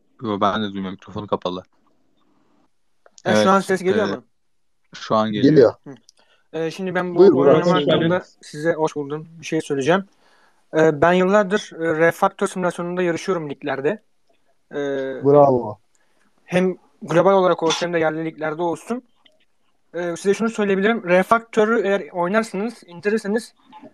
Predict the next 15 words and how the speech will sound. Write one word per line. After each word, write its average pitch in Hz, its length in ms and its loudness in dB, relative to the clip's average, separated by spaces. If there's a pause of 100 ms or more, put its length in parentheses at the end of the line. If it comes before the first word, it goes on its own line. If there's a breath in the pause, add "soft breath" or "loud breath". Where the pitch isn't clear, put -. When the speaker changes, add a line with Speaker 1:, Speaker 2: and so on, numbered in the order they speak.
(300)
Speaker 2:
bu 175 300 0
Codemaster'ın 196 480 0
yaptığı 185 200 -2
oyundan 185 300 -2
kat 196 200 -8
ve 165 100 -4
kat 160 180 -8
daha 170 120 0
fazla 175 220 -4
zevk 165 260 -6
alacaksınız. 175 480 -12
Hatta 170 260 -10
klavyeyle 160 460 -4
sürseniz 147 420 -10
bile. 123 180 -12